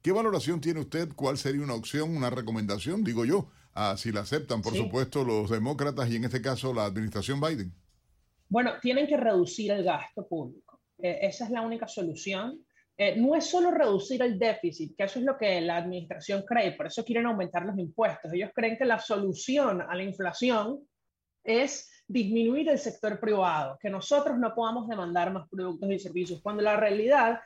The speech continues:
Speaker 2: es que la solución es que disminuir el sector público, que ellos no demanden tantos productos y servicios que nos están aumentando la inflación a nosotros. Eh, los empleos públicos están totalmente aislados del, del problema inflacionario. Mientras nosotros, nuestros sueldos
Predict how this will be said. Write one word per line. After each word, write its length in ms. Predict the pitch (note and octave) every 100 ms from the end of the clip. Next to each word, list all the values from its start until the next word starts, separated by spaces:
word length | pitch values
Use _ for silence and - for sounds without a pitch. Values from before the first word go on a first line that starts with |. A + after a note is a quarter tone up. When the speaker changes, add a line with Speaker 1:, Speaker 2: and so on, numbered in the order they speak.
| _
Speaker 2:
es 120 | - -
que 80 |
la 120 | A#3 B3
solución 560 | A#3 G#3 G3+ A#3+ B3+
es 120 | A#3+ -
que 260 | A#3 - G3+
disminuir 440 | E3+ G#3 G3+ G#3
el 100 | A3
sector 400 | A3+ - G3+ -
público, 480 | D4 E4+ A3 - E3+
que 240 | G3 D4
ellos 220 | D#4 C#4+
no 120 | G#3+ G#3
demanden 440 | G3 F#3+ G3 G3
tantos 260 | G3 G3 -
productos 400 | G3 F3 G#3+ G#3
y 20 |
servicios 580 | F#3 E3+ D#3+ E3 D#3+ B3 - _ _
que 80 | F#3
nos 120 | F3
están 260 | - F#3 F#3+
aumentando 420 | G3+ G3 E3 F#3
la 80 | G3
inflación 400 | F3+ E3 E3 E3+
a 80 |
nosotros. 640 | D#3+ D#3 E3 C#3+ - - _ _ _ _
Eh, 280 | G#3 G#3 F3+
los 120 | G3+
empleos 340 | G#3+ G#3 B3+ -
públicos 420 | D4+ D4 D4 C#4+
están 280 | F#3+ - A3
totalmente 520 | A3+ C4+ C4 B3 B3
aislados 460 | F#3+ A3 G#3 G#3+ A3
del, 200 | G3+ -
del 220 | F3 E3+ D#3
problema 320 | F3 F3 F#3
inflacionario. 640 | G3 G#3 G3 F3+ F#3+ E3+
Mientras 300 | E3+ F3 E3+
nosotros, 420 | G3 F#3+ A3 C4 C4
nuestros 320 | C#4 G#3 F#3+
sueldos 280 | G#3+ A3